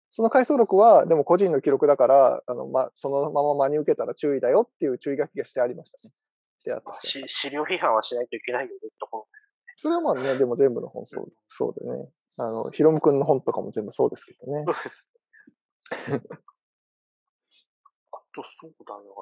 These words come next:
Speaker 2: 今ちょっと、まあ、外地書店絡みにちらっとこう、
Speaker 1: うん。
Speaker 2: 植民地時代に古本屋たち、もう一回読み直してみたんですけど、
Speaker 1: うんうん。
Speaker 2: あれっすね。昭和、じゃあ、千九百三十七年、
Speaker 1: うんうん。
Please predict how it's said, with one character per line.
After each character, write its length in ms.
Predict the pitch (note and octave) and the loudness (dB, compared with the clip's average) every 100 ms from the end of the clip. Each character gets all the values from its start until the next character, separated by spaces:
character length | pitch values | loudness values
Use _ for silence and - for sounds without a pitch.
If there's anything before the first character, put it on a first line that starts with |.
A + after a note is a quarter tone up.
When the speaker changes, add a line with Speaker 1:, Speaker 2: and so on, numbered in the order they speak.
| - | -14
Speaker 2:
今 140 | F3+ - | -10 -10
ち 100 | C4+ | -10
ょ 80 | |
っ 40 | D4+ _ _ _ _ | -14 _ _ _ _
と、 440 | - B2+ A#2+ A2 G#2+ _ C#3+ | -4 -2 -2 -4 -8 _ -8
ま 120 | C#3 | -6
あ、 60 | B2+ | -4
外 300 | C3 C#3 C3+ | -2 -2 -4
地 160 | C3+ D#3 | -8 -10
書 320 | - - D#3+ | -8 -4 -4
店 380 | - E3 E3 D#3 | -2 -4 -4 -2
絡 320 | E3 D#3+ C#3 | 0 0 -2
み 60 | |
に 60 | A2+ - - | -6 -20 -10
ち 160 | - | -4
ら 120 | C3 | -2
っ 40 | - _ | -4 _
と 80 | - | -12
こ 60 | - - | -10 -14
う、 40 | |
Speaker 1:
う 20 | |
ん。 160 | - F2 - | -14 -16 -16
Speaker 2:
植 240 | - - | -14 -12
民 100 | C#3+ | -12
地 120 | - | -10
時 60 | D#3+ | -4
代 140 | B2+ | -4
に 60 | G2 | -4
古 180 | A2+ G#2+ | -12 -6
本 160 | A#2+ | -6
屋 60 | A2+ | -6
た 60 | - | -12
ち、 120 | - | -12
も 60 | |
う 40 | - | -6
一 20 | |
回 140 | D#3 | -4
読 100 | C#3+ | -2
み 60 | C#3+ | -2
直 120 | C#3+ | -2
し 80 | - | -2
て 60 | A#2 | -8
み 60 | |
た 80 | G2 | -12
ん 40 | |
で 60 | - | -18
す 60 | - | -14
け 80 | |
ど、 280 | G2+ G2+ F2+ - | -10 -10 -10 -10
Speaker 1:
う 80 | D3+ | -8
ん 20 | |
う 20 | C#3 C#3 B2 | -8 -10 -14
ん。 120 | - _ _ _ _ _ _ _ - - _ _ - C#2+ F#2 | -20 _ _ _ _ _ _ _ -20 -20 _ _ -20 -20 -14
Speaker 2:
あ 20 | |
れ 40 | - | -12
っ 40 | |
す 260 | - - G#2 | -12 -14 -12
ね。 60 | F#2+ A2 _ _ _ | -12 -12 _ _ _
昭 640 | - - - F3+ G3 G3 F#3+ | -14 -6 -2 -2 -2 -4 2
和、 380 | F#3+ F#3+ F#3+ - _ _ _ - | 6 6 4 -2 _ _ _ -8
じ 80 | A#2+ | -4
ゃ 40 | |
あ、 80 | A2 | -4
千 160 | - A#3 | -8 -6
九 80 | F3+ | -4
百 80 | - | -2
三 200 | D#3+ E3 | -4 -4
十 140 | A2+ | -8
七 280 | G2 A2 C#3+ | -8 -4 -4
年、 80 | |
Speaker 1:
う 20 | |
ん 0 | |
う 0 | |
ん。 60 | B2+ | -4